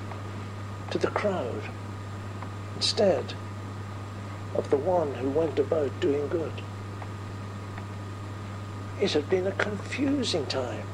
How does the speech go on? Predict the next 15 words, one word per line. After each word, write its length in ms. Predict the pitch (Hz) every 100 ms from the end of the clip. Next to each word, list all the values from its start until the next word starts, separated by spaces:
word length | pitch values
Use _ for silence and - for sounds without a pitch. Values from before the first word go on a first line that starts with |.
| - - - - - -
What 260 | - - 202
mixed 320 | 240 - -
emotions 600 | - 285 226 - 151 -
they 120 | 143
had 160 | 131 -
felt, 400 | 131 107 101 - - - - - - - -
from 160 | - 151
very 340 | 147 240 269
highs 680 | 214 233 226 160 101 - - - - - - - - - - - - - - - - - - - -
to 180 | - 147
the 60 |
lowest 480 | 147 180 147 123 -
depths 400 | 139 - - -
of 120 | 120
despair. 600 | - - - 143 131 -